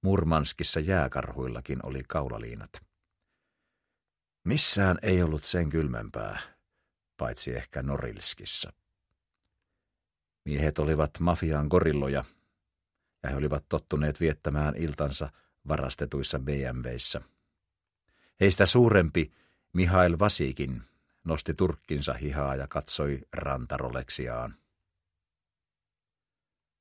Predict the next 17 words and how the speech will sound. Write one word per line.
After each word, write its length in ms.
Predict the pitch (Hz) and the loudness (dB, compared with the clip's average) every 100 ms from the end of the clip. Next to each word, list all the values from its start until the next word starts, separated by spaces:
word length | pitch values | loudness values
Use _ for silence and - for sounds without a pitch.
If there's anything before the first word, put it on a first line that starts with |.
| _ _ | _ _
"Tämä 280 | - 69 73 | -6 0 2
voi 220 | 73 80 | 4 4
vetää 360 | 78 82 82 82 | 4 4 4 4
jäähän", 680 | 80 95 87 71 69 67 65 - _ | 6 6 6 4 -2 -6 -8 -16 _
hän 180 | 73 | -8
sanoi 400 | 69 73 69 73 - _ _ - | -6 -6 -4 -6 -8 _ _ -14
ja 80 | |
kopautti 480 | 73 78 76 69 - | -8 -4 -4 -6 -8
sukeltajan 560 | - 78 73 65 69 69 | -10 -6 -6 -6 -6 -6
kellon 320 | 71 69 69 | -6 -6 -4
lasia. 360 | 69 71 67 65 _ _ _ _ _ _ _ _ _ _ _ _ | -6 -6 -8 -10 _ _ _ _ _ _ _ _ _ _ _ _
"Sitten 480 | - - - - 110 | -12 -10 -6 -2 0
tällä 360 | 110 104 101 87 | 0 0 0 0
ei 160 | 98 | -2
tee 340 | 92 92 82 78 | -2 -2 0 0
enää 260 | 78 76 | 0 0
mitään." 640 | 73 71 - - - - | -2 -4 -6 -12 -12 -16